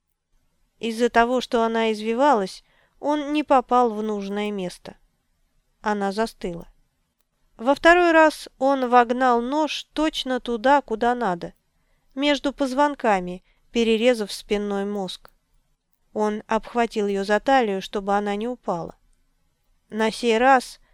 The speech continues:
вырвавшийся у неё глухой стон был настоящим. Никто в соседних комнатах не отличит его от тех звуков, которые она обычно издаёт под клиентом. Люди никогда не замечают деталей.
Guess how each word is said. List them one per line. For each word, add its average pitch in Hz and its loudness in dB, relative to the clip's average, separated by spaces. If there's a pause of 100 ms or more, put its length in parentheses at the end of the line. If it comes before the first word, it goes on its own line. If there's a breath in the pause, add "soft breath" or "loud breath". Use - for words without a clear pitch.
(160)
вырвавшийся 254 0
у 233 -2
неё 240 0
глухой 226 -2
стон 277 -2
был 196 -4
настоящим. 208 -6 (880)
Никто 339 2
в - -6
соседних 269 0
комнатах 262 0
не 262 -2
отличит 269 -2
его 190 -2
от 190 -2
тех 208 -2
звуков, 220 -6 (320)
которые 269 4
она 240 2
обычно 226 -4
издаёт 214 -2
под - -10
клиентом. 214 -6 (760)
Люди 254 0
никогда 262 0
не 202 -2
замечают 196 -6
деталей. 180 -8